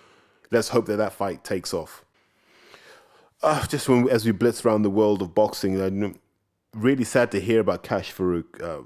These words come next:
forced to retire. Medical grounds is what we know for certain. So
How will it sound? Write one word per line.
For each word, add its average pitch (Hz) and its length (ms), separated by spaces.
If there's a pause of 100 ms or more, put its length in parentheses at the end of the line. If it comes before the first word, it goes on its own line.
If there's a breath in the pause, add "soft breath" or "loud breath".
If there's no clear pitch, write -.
(120)
forced - 380
to 95 40
retire. 90 560 (1400 soft breath)
Medical 117 480
grounds 95 420
is 90 120
what 95 140
we 95 60
know 101 140
for 90 160
certain. 131 460
So 104 380